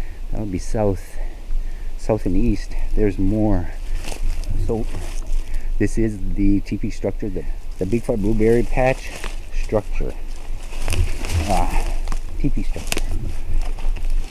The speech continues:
But yeah, those little ground formations, glyphs or whatever that is, they make them all over in here on, and they're on the game trails, which I find really interesting.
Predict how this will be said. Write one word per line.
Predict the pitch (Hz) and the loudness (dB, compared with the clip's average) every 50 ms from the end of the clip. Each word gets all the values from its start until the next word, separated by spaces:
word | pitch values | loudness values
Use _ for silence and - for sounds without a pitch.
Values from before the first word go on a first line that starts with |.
| - - - - - - - - - - - - - - - - - - - - | -2 -4 -4 -4 -4 -2 0 2 4 4 4 4 4 4 6 6 4 2 2 0
But | 101 - - | 0 0 2
yeah, | 127 123 120 | 2 2 4
those | 101 107 113 123 113 | 4 4 4 4 4
little | 135 131 120 | 4 4 6
ground | - 101 101 104 101 113 131 127 123 120 - - - - - - - - - - - - - - | 6 6 6 4 4 4 6 6 6 4 4 0 -2 -4 -4 -2 -2 -2 0 2 2 2 2 2
formations, | - 151 135 135 135 131 147 - - 160 156 147 - - - - - - - - - - - - - - - - - - - - - - | 2 2 4 4 4 2 2 2 0 0 2 2 0 0 0 0 -2 -2 -2 -2 -2 -2 -2 0 0 -2 -2 -4 -4 -4 -4 -2 0 2
glyphs | 104 104 123 135 - - - - | 4 4 4 4 4 2 2 0
or | - 110 | 0 2
whatever | 104 110 117 127 120 127 | 2 2 2 2 0 0
that | 123 135 135 127 | 0 0 0 0
is, | 143 147 - - - - - - - - - - - - - - - - - - | 0 0 2 2 2 2 2 0 -2 0 2 2 2 2 2 -2 -4 -2 -2 0
they | 107 113 117 | 2 2 4
make | 120 110 110 120 - | 4 2 2 0 0
them | - 95 - | -2 -2 0
all | - 98 117 120 | 0 0 0 2
over | 110 98 107 - - 117 | 4 6 6 6 6 6
in | 107 104 | 4 2
here | 95 92 92 90 85 82 82 | 2 2 2 0 0 0 0
on, | - 98 104 107 117 123 123 117 - - - 87 | 2 4 4 6 6 4 4 2 0 -2 -4 -2
and | 101 95 98 - - - - - - - - - 85 - - | 0 2 4 4 4 2 0 -4 -6 -6 -6 -4 0 2 2
they're | - 92 - - | 2 2 2 2
on | 101 127 165 165 | 2 2 2 2
the | 160 90 | 2 2
game | - - 117 156 147 | 2 2 4 4 4
trails, | 127 - - 90 76 71 - - - - - - - - - - - - - - - - - - | 2 2 0 -2 -2 -2 -2 -2 0 2 2 2 2 2 2 2 2 0 0 2 4 4 6 6
which | - 107 - | 6 4 4
I | - 107 | 2 2
find | 101 - 110 107 98 95 - - - - - - - - - - - | 2 0 0 0 0 0 0 -2 -2 -4 -4 -6 -4 -4 -4 -4 -4
really | - 101 104 113 123 117 104 101 95 | -4 -2 0 0 2 2 2 2 2
interesting. | 98 98 - - - - - - - | 2 0 0 -2 -4 -4 -4 -4 -2